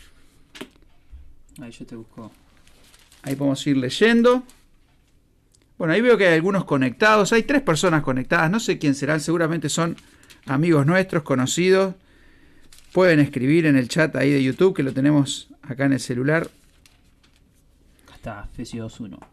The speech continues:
Speaker 2: Efesios dos uno. Bueno, a ver qué dice.
Speaker 1: Dice, "Y Él os dio vida a vosotros cuando estabais muertos en vuestros delitos y pecados".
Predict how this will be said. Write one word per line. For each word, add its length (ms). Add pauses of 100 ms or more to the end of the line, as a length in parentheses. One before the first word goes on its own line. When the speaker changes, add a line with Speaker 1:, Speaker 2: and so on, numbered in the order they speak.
Speaker 2:
Efesios 420
dos 200
uno. 160
Bueno, 160
a 40
ver 80
qué 80
dice. 360 (300)
Speaker 1:
Dice, 400
"Y 180
Él 80
os 100
dio 260
vida 300
a 140
vosotros 580
cuando 260
estabais 340
muertos 540
en 140
vuestros 280
delitos 380
y 60
pecados". 640